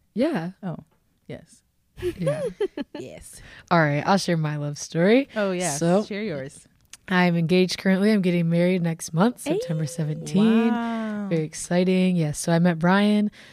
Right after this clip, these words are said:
Speaker 1: January of twenty twenty-one, and he was very cute, but he was a jerk. So
Speaker 3: Mm,
Speaker 1: I prayed
Speaker 3: mm-hmm.
Speaker 1: for him. <laughs> And yeah, we started dating in April and then dated for a little over a year.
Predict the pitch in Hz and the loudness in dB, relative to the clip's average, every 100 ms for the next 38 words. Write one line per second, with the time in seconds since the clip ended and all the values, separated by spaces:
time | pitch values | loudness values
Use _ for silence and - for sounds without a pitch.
0 | - - _ _ - 185 196 202 208 196 | -20 -20 _ _ 2 4 4 4 4 2
1 | 175 - 185 180 - 165 156 151 165 202 | 0 -4 0 0 0 -2 0 0 2 4
2 | 233 254 247 - 165 156 - 156 - 151 | 6 4 0 -2 -2 -2 -4 -8 -6 -10
3 | 151 - 254 277 - - - 175 165 - | -10 0 0 0 -6 -16 -4 -2 -2 -4
4 | 180 185 165 147 143 147 _ - _ - | -2 -2 -4 -6 -6 -6 _ -20 _ -12
5 | 226 226 185 185 185 - 226 185 214 170 | -4 2 4 2 0 -6 -6 -6 -2 0
6 | 151 101 - 156 160 170 160 - - - | 0 -2 -2 0 2 0 -4 -8 -16 -18
7 | - - 190 185 180 180 180 175 170 202 | -20 -10 0 2 4 4 2 0 0 2
8 | 196 160 165 - 190 185 160 165 165 190 | 2 2 0 2 2 2 2 2 4 4
9 | 208 196 175 170 170 165 - 165 160 202 | 2 2 0 2 2 -2 -4 -4 -2 4
10 | 247 294 - - - - 175 175 170 165 | 4 4 -6 -20 -20 0 2 4 2 2
11 | 165 160 156 156 160 156 - 160 165 160 | 0 0 0 0 -2 -4 -4 -2 0 -2
12 | - 170 175 175 175 175 170 202 320 | -6 0 2 4 4 4 6 6 4